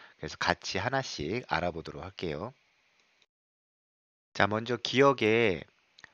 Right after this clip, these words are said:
가 십육 그램에 있는 이 분자수가 아보가드로 수보다 작은지 물어보는 거거든요.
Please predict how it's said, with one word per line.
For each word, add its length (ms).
가 320
십육 480
그램에 420
있는 380
이 100
분자수가 1300
아보가드로 800
수보다 560
작은지 720
물어보는 520
거거든요. 440